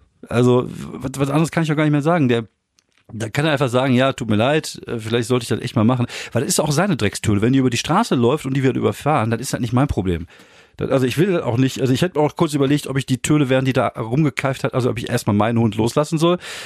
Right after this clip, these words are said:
meine Hündin, weil die ja doch wesentlich größer ist als, als die Fußfluse, oder ob ich mal selber da mal reintreten soll. Das mache ich natürlich nicht, weil man tritt keinen Hund, der Hund kann ja nichts dafür, dass er nicht erzogen ist, das ist ja der Typ. Also eigentlich muss ich den Typen mal, mal treten und beim nächsten Mal, wenn ich den sehe, ich, also ich weiß nicht, ob ich mich da zurückhalten kann.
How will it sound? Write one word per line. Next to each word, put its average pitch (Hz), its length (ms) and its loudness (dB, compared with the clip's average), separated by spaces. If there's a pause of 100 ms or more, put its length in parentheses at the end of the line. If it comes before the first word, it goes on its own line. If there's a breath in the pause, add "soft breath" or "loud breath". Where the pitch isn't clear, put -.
(200 loud breath)
meine 113 220 4
Hündin, 139 340 2
weil 107 140 2
die 104 80 -2
ja 107 100 2
doch 107 240 -2
wesentlich 117 320 0
größer 117 380 0
ist - 160 -4
als, 147 200 -2
als 151 220 -2
die 143 80 -4
Fußfluse, 170 640 0 (440 loud breath)
oder 131 200 4
ob 120 80 0
ich - 100 0
mal 113 100 2
selber 139 260 4
da 117 100 4
mal 110 80 2
reintreten 107 480 0
soll. 85 140 0
Das 98 120 -6
mache 135 120 2
ich 113 80 -2
natürlich 92 400 0
nicht, 85 240 -4
weil 92 240 0
man 92 180 -2
tritt - 220 -4
keinen 101 180 0
Hund, 127 160 2
der 120 80 4
Hund 120 140 0
kann 135 100 0
ja 131 80 2
nichts 117 140 0
dafür, 117 240 0
dass 120 120 0
er 98 60 -2
nicht 90 120 -2
erzogen 98 340 -2
ist, - 160 -2
das 113 80 0
ist - 60 0
ja 113 40 2
der 101 120 2
Typ. 131 260 2 (140 loud breath)
Also 98 120 -4
eigentlich 117 240 0
muss 120 140 0
ich - 60 -14
den 110 120 2
Typen 147 240 0
mal, 87 180 2 (360 loud breath)
mal - 160 -4
treten - 320 -2
und 87 100 -2
beim 85 160 -2
nächsten 87 240 -2
Mal, 101 100 4
wenn 120 60 4
ich 113 80 2
den 110 120 2
sehe, 113 120 4
ich, 107 160 -4
also 92 600 -4
ich 104 180 -2
weiß 87 220 0
nicht, 127 160 2
ob 120 100 2
ich - 80 -4
mich - 120 0
da 139 120 0
zurückhalten 107 600 -2
kann. 92 200 0